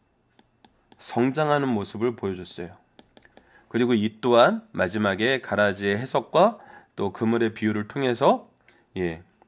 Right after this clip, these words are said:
마지막에 심판이 있음을 우리에게 가르쳐주고 있습니다. 그리고 나서 어제 복음 사역과 대적자들의 내용을 통해서는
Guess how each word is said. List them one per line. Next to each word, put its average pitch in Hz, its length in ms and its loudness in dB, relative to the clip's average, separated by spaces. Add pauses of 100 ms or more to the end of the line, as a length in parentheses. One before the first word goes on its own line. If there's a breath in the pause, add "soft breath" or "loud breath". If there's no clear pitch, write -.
(160)
마지막에 107 600 -2
심판이 120 480 -4
있음을 87 420 -8 (1800 soft breath)
우리에게 107 420 -2
가르쳐주고 101 540 -6
있습니다. 85 500 -10 (560 soft breath)
그리고 208 300 4
나서 127 360 8
어제 135 360 4
복음 139 280 0
사역과 131 380 0
대적자들의 123 680 -2
내용을 117 360 2
통해서는 117 800 0